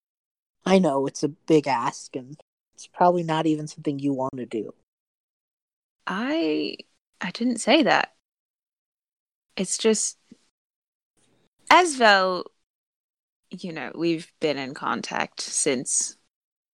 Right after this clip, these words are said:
Speaker 2: but Pluto? I haven't, I haven't spoken to Pluto in,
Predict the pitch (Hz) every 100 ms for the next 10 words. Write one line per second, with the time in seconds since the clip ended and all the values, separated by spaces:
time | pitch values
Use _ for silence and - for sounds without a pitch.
0 | _ _ _ _ _ _ - - - 165
1 | 220 311 392 392 - - _ _ _ -
2 | _ - - - - 208 254 262 240 -
3 | _ _ _ _ - 180 214 240 - 185
4 | 185 170 170 - 196 226 170 160 156 170